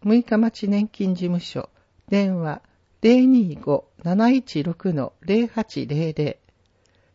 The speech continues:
役場税務町民課町民班、電話七六五の三一一三。健康体力づくり百日運動。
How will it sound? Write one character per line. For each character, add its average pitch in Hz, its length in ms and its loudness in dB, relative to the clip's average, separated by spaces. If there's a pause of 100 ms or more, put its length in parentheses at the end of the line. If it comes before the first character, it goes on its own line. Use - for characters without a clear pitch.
(120)
役 185 280 0
場 190 280 2
税 240 220 4
務 175 180 0
町 190 240 -2
民 175 240 -2
課 165 200 -6
町 202 280 -2
民 175 240 -2
班、 - 320 -10 (640)
電 208 320 2
話 185 240 -4 (320)
七 214 240 4
六 254 360 -2
五 170 160 -2
の 156 280 -4
三 233 460 0
一 - 260 -6
一 - 320 -16
三。 - 400 -10 (1900)
健 269 300 4
康 240 260 0
体 240 240 -2
力 226 280 -2
づ 214 120 -4
く - 140 -8
り 139 140 -8
百 151 260 -4
日 220 300 2
運 175 200 -2
動。 135 220 -12